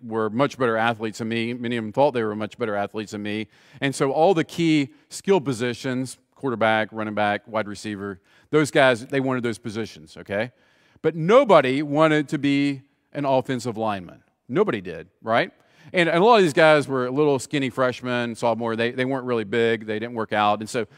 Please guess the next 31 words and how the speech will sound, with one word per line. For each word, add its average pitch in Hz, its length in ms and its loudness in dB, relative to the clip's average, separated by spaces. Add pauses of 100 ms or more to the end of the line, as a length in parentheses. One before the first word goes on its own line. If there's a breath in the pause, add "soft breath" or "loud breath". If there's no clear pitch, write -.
(240 soft breath)
they, 143 180 2
they, 135 200 0
they're, 127 360 0 (320)
like, 135 300 -4
the 120 100 -2
line 131 380 2
was 107 100 -6
not 120 220 -2
their 117 120 -4
thing, 107 360 -4
right? 113 240 -2
So 120 240 -4 (240 soft breath)
I 214 180 6
volunteered, 170 640 4
"Okay, 127 320 0 (640)
I'll 247 100 8
be 185 220 6
an 123 160 2
offensive 120 420 0
lineman." 113 320 -2
For 165 140 -2
those 170 240 2
of 139 80 -2
you 131 160 2
who 131 100 0
know, 123 120 0
have 127 60 -8
no 127 140 -2
clue 135 160 -4
about 113 240 0
football, 113 420 0